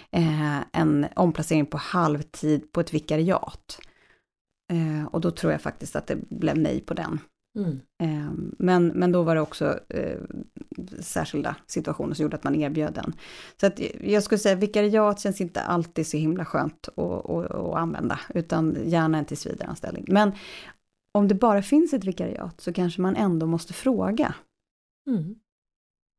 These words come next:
Speaker 2: Såklart, för det är hellre den frågan då än ingen alls,
Speaker 1: Ja.
Speaker 2: tänker jag. Det borde ju ligga i allas, eh, intresse
Speaker 1: Exakt.
Speaker 2: att man tittar på det. Ja, men det, det är bra. Då har vi liksom tagit oss hela vägen fram till uppsägningsbeskedet,
Speaker 1: Mm.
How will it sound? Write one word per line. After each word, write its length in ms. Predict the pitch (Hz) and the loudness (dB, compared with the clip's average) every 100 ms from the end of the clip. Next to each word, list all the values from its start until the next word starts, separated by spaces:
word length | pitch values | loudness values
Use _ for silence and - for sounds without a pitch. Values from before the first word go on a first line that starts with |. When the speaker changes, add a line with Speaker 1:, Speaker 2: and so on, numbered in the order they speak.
| _ _ _ - _ _ | _ _ _ -20 _ _
Speaker 2:
Såklart, 480 | - 262 202 - 170 | -16 -10 -6 -6 -6
för 100 | - | -4
det 340 | 190 190 - | -2 -2 -2
är 220 | 196 180 185 | -2 -2 -2
hellre 360 | 156 185 247 | -2 -2 -2
den 200 | 190 208 | -4 -4
frågan 320 | 269 220 156 | -4 -2 -2
då 80 | 156 | -2
än 180 | 156 156 | -2 0
ingen 220 | 160 147 | -2 -2
alls, 280 | 160 233 - | -4 -4 0
Speaker 1:
Ja. 100 | 202 | 2
Speaker 2:
tänker 180 | 160 - | 2 0
jag. 80 | 165 | -2
Det 80 | 180 | -2
borde 220 | 185 180 | -2 -2
ju 60 | |
ligga 260 | 170 165 160 | -2 -2 -2
i 60 | - | -4
allas, 520 | - 156 180 - - | -4 -4 -6 -8 -8
eh, 140 | 131 - | -6 -4
intresse 460 | 185 170 185 165 - | -4 -4 -4 -6 -8
Speaker 1:
Exakt. 160 | 175 - | -10 -8
Speaker 2:
att 240 | 180 170 | -8 -6
man 120 | 175 165 | -6 -6
tittar 240 | 170 - | -8 -8
på 120 | - | -8
det. 160 | - 170 - - - - - - - | -6 -8 -10 -20 -18 -18 -18 -18 -4
Ja, 100 | 214 | 2
men 140 | 240 254 | 4 4
det, 240 | 277 277 | 0 -4
det 220 | - 277 320 | -4 -2 0
är 340 | 294 - - | -2 -4 -2
bra. 580 | 170 160 151 143 - 190 | 0 0 2 2 4 2
Då 120 | 240 | 2
har 140 | 254 247 | 0 2
vi 140 | 247 | 0
liksom 340 | 226 220 220 220 | 0 0 0 0
tagit 360 | 226 208 214 | 0 -2 -2
oss 140 | 220 - | -4 -2
hela 300 | 226 202 202 | 2 2 2
vägen 260 | 185 180 | 0 0
fram 380 | 170 180 165 160 | -2 0 0 0
till 220 | 170 165 | -2 -2
uppsägningsbeskedet, 1500 | - 170 - 165 156 151 147 - 160 - 269 262 208 - - | -2 -4 -4 -2 -2 -2 -4 -4 -4 -2 -4 -2 -4 -6 0
Speaker 1:
Mm. 120 | 233 | 2